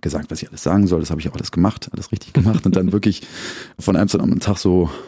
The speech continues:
so keine Tuition zahlen müssen. Also es war echt, äh, da sind die ganz <laughs> großzügig. Also das hat ein bisschen geholfen. Ich hab aber auch, man darf ja nicht, ähm, wirklich arbeiten als Student. Man darf nur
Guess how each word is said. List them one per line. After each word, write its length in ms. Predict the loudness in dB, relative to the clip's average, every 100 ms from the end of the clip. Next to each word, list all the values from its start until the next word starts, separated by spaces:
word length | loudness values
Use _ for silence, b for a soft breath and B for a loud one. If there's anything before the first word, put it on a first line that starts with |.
| B _ -14
so 120 | -8
keine 320 | -4 2 2 2
Tuition 320 | 2 2 2
zahlen 260 | 2 0
müssen. 260 | 0 0 -2 -4
Also 220 | 0 0
es 140 | 0 0
war 120 | 0
echt, 260 | -2 -4 -2
äh, 280 | 0 0 -2
da 120 | -2
sind 160 | 0
die 40 | 2
ganz 260 | 0 0 -2
<laughs> 20 |
großzügig. 580 | -2 -2 -2 -4 -6 B B B B B B -2
Also 160 | 0
das 160 | 0 2
hat 40 |
ein 60 | 0
bisschen 220 | 2 2
geholfen. 320 | 2 2 0
Ich 100 | 0
hab 80 | 0
aber 180 | -2 -2
auch, 200 | -4 -4 0
man 160 | 2
darf 240 | 2 0 2
ja 80 | 4
nicht, 400 | 4 0 -10 -6
ähm, 380 | 0 2 2 0
wirklich 320 | -4 -6 -6
arbeiten 720 | -2 0 0 -2 0 0 0 -4 -4
als 180 | -4
Student. 560 | 0 0 2 2 0 -2
Man 140 | 2 2
darf 220 | 2 2
nur 300 | 4 4